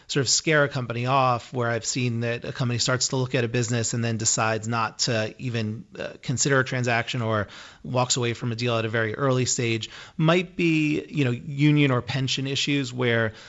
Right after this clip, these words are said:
there are significant unfunded pensions that maybe the buyer didn't realize were there, but once we started looking at it, it became obvious that there were some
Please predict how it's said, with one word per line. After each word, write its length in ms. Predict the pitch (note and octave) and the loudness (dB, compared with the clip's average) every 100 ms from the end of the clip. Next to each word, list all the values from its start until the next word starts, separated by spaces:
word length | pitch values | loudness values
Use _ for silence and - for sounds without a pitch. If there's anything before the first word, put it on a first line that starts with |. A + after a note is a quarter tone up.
| - | -6
there 280 | B2 B2 B2 | 0 2 2
are 400 | B2 A#2+ A2+ A2 | 2 2 2 2
significant 1000 | - B2 C3+ B2+ B2+ B2 A#2+ A#2 A#2+ - | 0 0 0 2 0 0 0 -2 -4 -2
unfunded 640 | B2 B2 - A#2+ A2+ A2 | 0 0 0 0 -2 -2
pensions 720 | B2+ A#2+ - A#2+ A2+ A2+ - - - - | 0 0 0 0 0 0 -4 -8 -20 -12
that 500 | A#2+ B2 A#2 A2+ A2+ - | -2 2 2 0 -4 -4
maybe 240 | C#3 B2 | 0 2
the 160 | A#2+ A#2 | 0 0
buyer 280 | A#2 A#2 A2+ | 2 2 0
didn't 360 | A#2+ A#2+ A2+ - | 0 -2 -2 -6
realize 580 | A2+ B2 B2+ B2 A#2 A2 | -2 2 2 2 0 0
were 140 | A#2 | 0
there, 340 | A2 B2 A#2+ | 2 2 2
but 140 | G#2+ A#2 | 2 -2
once 200 | A#2+ B2 | -4 -2
we 60 | |
started 260 | B2 B2+ A2 | 0 2 0
looking 360 | A#2+ C3 B2 A#2 | -2 -4 -2 0
at 160 | A2+ | 0
it, 100 | A2 | -2
it 80 | A2+ | -4
became 320 | A#2 - A2+ | -6 -4 -2
obvious 360 | A2 A2 A#2+ - | 0 0 -2 -2
that 120 | A2+ | -2
there 100 | A#2+ | -2
were 120 | A#2 | 0
some 240 | A2+ A#2 | 0 -2